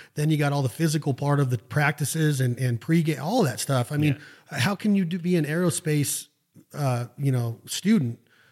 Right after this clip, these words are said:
Speaker 1: playing full-time football?
Speaker 2: It was, uh, it was tough. And when I told the, uh, you know, you have your academic advisors, I know you played a little baseball in college and, and, and stuff like that, but you, you had your academic advisors, and I told them, "This is what I wanna do."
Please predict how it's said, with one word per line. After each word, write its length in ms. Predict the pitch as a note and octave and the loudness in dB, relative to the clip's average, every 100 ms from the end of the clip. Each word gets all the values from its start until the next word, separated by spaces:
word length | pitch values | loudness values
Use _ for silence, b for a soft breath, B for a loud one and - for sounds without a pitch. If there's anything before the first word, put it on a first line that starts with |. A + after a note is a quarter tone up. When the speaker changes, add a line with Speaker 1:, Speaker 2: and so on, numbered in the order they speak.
| b | b
Speaker 1:
playing 280 | - E3+ D#3 | -6 -2 0
full-time 420 | C3+ E3 D3+ D#3 | 0 -2 0 -2
football? 280 | B2+ G3+ C3+ | -2 -4 -2
Speaker 2:
It 80 | D#3 | 0
was, 260 | G3+ D3+ C#3 | 0 0 0
uh, 260 | B2 A2+ | -2 -2
it 60 | A2+ | -4
was 180 | D#3 - | -4 -4
tough. 340 | - B2+ B2 | -4 -6 -6
And 140 | G#2+ G2+ | -8 -8
when 100 | G2 | -8
I 80 | |
told 300 | F#2 B2+ A2 | -8 -8 -8
the, 220 | G2+ F#2+ F2 | -8 -8 -10
uh, 200 | F2 F2+ | -12 -16
you 120 | G2 G2+ | -12 -12
know, 60 | |
you 180 | F2+ F#2+ | -10 -10
have 180 | G#2+ F#2 | -10 -10
your 100 | G2 | -10
academic 440 | F#2+ G#2 G2 G2 | -10 -10 -12 -12
advisors, 380 | F#2+ F2 F#2 G2+ | -14 -14 -12 -10
I 60 | F#2+ | -10
know 100 | F2+ | -12
you 140 | F#2+ | -14
played 260 | F#2+ G2 F2+ | -14 -14 -14
a 40 | |
little 160 | F2+ F2 | -16 -16
baseball 420 | F#2+ F#2 - F#2 | -14 -14 -14 -16
in 60 | G2 | -16
college 440 | G2+ F2 F#2+ G2 | -14 -14 -14 -12
and, 140 | G2+ F#2 | -14 -14
and, 240 | G2 F2+ E2+ | -18 -18 -14
and 120 | F#2+ | -12
stuff 220 | - F#2+ | -12 -12
like 120 | F#2+ | -12
that, 160 | G2 G2+ | -12 -10
but 140 | G#2 | -10
you, 180 | G2 G#2 | -8 -10
you 180 | G2+ G#2 | -10 -10
had 180 | G2+ F2+ | -10 -10
your 100 | F#2+ | -10
academic 420 | F#2+ F#2+ F#2+ F#2 | -10 -12 -14 -16
advisors, 460 | E2 A2+ C#3 D#2+ F#2+ | -16 -14 -14 -16 -18
and 80 | |
I 40 | F2 | -16
told 220 | G2+ F#2 | -16 -14
them, 80 | F#2 | -12
"This 120 | G#2 | -10
is 80 | G#2 | -10
what 140 | F#2+ | -12
I 40 | F2+ | -14
wanna 260 | F#2+ E2 | -14 -16
do." 400 | E2+ A#2+ G#2 F2 | -12 -12 -12 -16